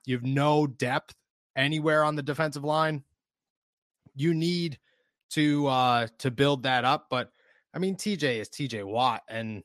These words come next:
he's a game wrecker as it is. So you immediately see that and go, "All right, well, the, that's an upgrade." It's not not an upgrade. You know, T J Watt comes back, everything's gonna get better, both sides of the ball, hands down.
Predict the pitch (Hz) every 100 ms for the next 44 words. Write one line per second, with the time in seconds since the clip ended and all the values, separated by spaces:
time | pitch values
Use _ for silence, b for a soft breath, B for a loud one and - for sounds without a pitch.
0 | _ _ 139 117 104 139 156 139 120 127
1 | 117 107 113 120 - - 120 117 123 123
2 | 110 117 156 170 147 123 117 120 107 _
3 | _ _ _ _ _ _ - - 165 156
4 | 127 120 120 120 120 117 107 _ _ 123
5 | 117 101 120 117 107 120 117 117 131 127
6 | 123 107 - 92 _ _ _ - - 131
7 | 117 117 117 107 107 104 - 104 - -
8 | - 113 120 139 135 131 127 120 123 120
9 | 104 113 113 117 117 113 123 113 120 113
10 | 107 113 107 104 117 - 117 104 101 101
11 | 98 92 _ _ _ _ _ _ _ _
12 | - 113 107 110 101 90